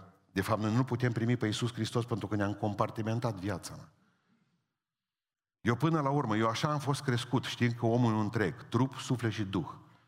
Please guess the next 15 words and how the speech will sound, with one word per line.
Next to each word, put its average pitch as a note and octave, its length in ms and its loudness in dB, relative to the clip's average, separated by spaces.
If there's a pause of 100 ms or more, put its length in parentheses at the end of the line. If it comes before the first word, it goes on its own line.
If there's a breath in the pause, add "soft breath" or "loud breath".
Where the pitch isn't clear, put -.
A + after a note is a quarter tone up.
(200 soft breath)
și - 140 0
minte. G2+ 460 2 (280 soft breath)
Și - 120 0
am A#2 60 2
știut E3+ 260 2
că - 100 0
eu D3 160 2
sunt D#3+ 420 0 (400 loud breath)
un C#3+ 180 4
om F3+ 260 2
întreg, C3+ 380 2
eu C3+ 80 4
sunt C#3+ 160 -2
o C#3+ 100 0
persoană. C3+ 420 -2